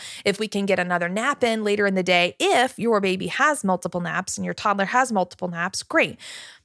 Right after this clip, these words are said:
The other option for this, this is a little bonus step on this third option,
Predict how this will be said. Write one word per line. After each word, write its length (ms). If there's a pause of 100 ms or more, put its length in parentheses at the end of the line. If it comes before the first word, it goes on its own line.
The 260
other 340
option 420
for 140
this, 400
this 200
is 80
a 40
little 160
bonus 380
step 380
on 100
this 180
third 320
option, 600